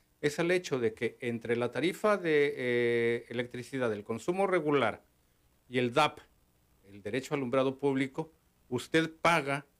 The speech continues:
el equivalente a lo que viene pagando una tienda Oxxo, que dicen que pagan cantidades superiores. Yo ayer, por cierto, fui a un Oxxo y me di cuenta de que tienen allí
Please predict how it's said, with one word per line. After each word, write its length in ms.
el 160
equivalente 800
a 80
lo 120
que 120
viene 200
pagando 520
una 240
tienda 400
Oxxo, 440
que 80
dicen 320
que 120
pagan 400
cantidades 500
superiores. 800
Yo 80
ayer, 240
por 100
cierto, 340
fui 160
a 40
un 140
Oxxo 260
y 20
me 140
di 80
cuenta 320
de 100
que 80
tienen 300
allí 320